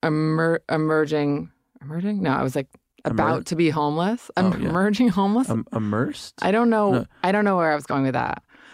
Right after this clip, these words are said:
Speaker 1: But basically, I was <laughs> living on my boyfriend's couch <laughs> and
Speaker 2: On the verge of homelessness.
Speaker 1: Yeah, I think I was gonna say emergent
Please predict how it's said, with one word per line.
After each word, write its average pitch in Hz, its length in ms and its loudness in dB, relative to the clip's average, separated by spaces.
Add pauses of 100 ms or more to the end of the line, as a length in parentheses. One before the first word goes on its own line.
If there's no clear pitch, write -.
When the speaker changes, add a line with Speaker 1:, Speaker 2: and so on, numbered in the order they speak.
Speaker 1:
But 190 140 2
basically, 208 600 4 (240)
I 175 100 0
was 180 140 2
<laughs> 180 60 4
living 190 160 2 (120)
on 240 80 4
my 254 140 4
boyfriend's 208 420 2
couch - 600 -2 (420)
<laughs> 254 440 -10
and 180 520 2 (480)
Speaker 2:
On 143 160 -2
the 147 100 -2
verge 123 460 0
of 107 60 -4
homelessness. - 580 -4
Speaker 1:
Yeah, 226 220 2
I 196 100 0
think 285 160 2
I 339 40 2
was 320 140 2
gonna 262 160 4
say 214 160 0 (140)
emergent 180 960 2